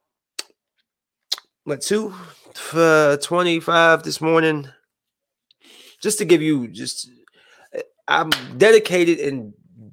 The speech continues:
making this channel what it is. And whether it means I don't get no damn sleep, whether it means I stay up all day trying to record and, and produce videos, fine. It's what I wanna do. It's 'cause I love to do it. And I, and I wanna do it for y'all as well and give people the,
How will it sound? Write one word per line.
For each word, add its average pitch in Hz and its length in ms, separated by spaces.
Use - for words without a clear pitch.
making 165 460
this 151 140
channel 143 360
what 131 120
it 127 80
is. 120 280
And 117 80
whether 147 220
it 147 60
means 170 320
I 160 80
don't 165 180
get 156 140
no 156 100
damn 143 320
sleep, 127 480
whether 127 200
it 143 160
means 156 260
I 151 100
stay 147 280
up 139 100
all 139 160
day 139 180
trying 139 220
to 135 60
record 135 560
and, 123 240
and 123 180
produce 127 440
videos, 123 560
fine. 254 300
It's - 140
what 156 100
I 160 60
wanna 151 240
do. 131 340
It's - 120
'cause 139 160
I 139 80
love 135 280
to 117 60
do 117 200
it. 110 100
And 123 80
I, 131 140
and - 200
I 127 40
wanna 147 200
do 143 180
it 139 60
for 135 120
y'all 131 280
as 113 120
well 117 220
and 113 120
give 117 160
people 117 220
the, 120 160